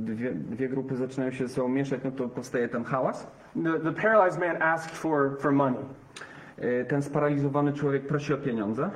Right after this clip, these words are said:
Speaker 2: Peter looks at him and says, "Look, I have no money for you."
Speaker 1: I Piotr patrzy na niego i mówi: „Nie mam żadnych pieniędzy dla ciebie.
Speaker 2: What I do have, I give you."
Speaker 1: To, co mam, to ci daję.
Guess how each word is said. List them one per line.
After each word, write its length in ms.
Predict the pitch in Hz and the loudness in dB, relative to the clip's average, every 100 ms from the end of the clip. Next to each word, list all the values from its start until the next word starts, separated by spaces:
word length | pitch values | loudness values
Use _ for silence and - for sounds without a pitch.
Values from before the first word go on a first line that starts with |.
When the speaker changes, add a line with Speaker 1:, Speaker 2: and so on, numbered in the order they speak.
| - | -6
Speaker 2:
Peter 260 | - 214 196 | -2 4 4
looks 320 | 156 190 - | 4 2 2
at 140 | 180 156 | 0 0
him 180 | 170 | 0
and 140 | 156 147 | 0 2
says, 240 | 165 143 | 0 0
"Look, 240 | 156 175 - - | 0 0 -2 -2
I 200 | 151 160 | 0 2
have 280 | 165 156 151 | 4 2 2
no 140 | 151 | 2
money 260 | 147 143 139 | 2 2 0
for 220 | 139 127 | 0 -2
you." 180 | 117 107 110 - - - - - - | -2 -6 -10 -18 -20 -20 -18 -20 -8
Speaker 1:
I 480 | 127 131 131 135 135 | -4 -2 0 0 0
Piotr 280 | 151 147 - | 0 0 -2
patrzy 360 | 151 147 - | -2 -2 0
na 120 | 135 135 | 0 2
niego 260 | 135 135 | 0 2
i 80 | 131 | 2
mówi: 400 | 131 127 127 131 - - - | 2 0 -4 -4 -10 -18 -8
„Nie 220 | 120 143 156 | 2 4 4
mam 160 | 143 | 2
żadnych 260 | 135 123 113 | 0 -2 -2
pieniędzy 360 | 117 113 110 | -2 0 0
dla 160 | 101 98 | 0 -2
ciebie. 260 | - 90 92 | -2 -4 0
Speaker 2:
What 380 | 147 175 170 | 2 4 4
I 220 | 143 123 190 | 2 0 0
do 120 | 208 | 0
have, 400 | 175 160 139 143 - 151 147 | 2 4 4 2 0 0 2
I 60 | 139 - | 0 0
give 220 | 185 175 123 | 0 0 -2
you." 180 | 110 101 113 - - - - - | -4 -6 -10 -16 -20 -20 -20 -2
Speaker 1:
To, 100 | 143 | 0
co 180 | 147 | 2
mam, 400 | 151 151 151 147 | 2 4 2 0
to 100 | - | -2
ci 160 | 131 120 | -4 0
daję. 380 | 110 107 110 | 2 2 2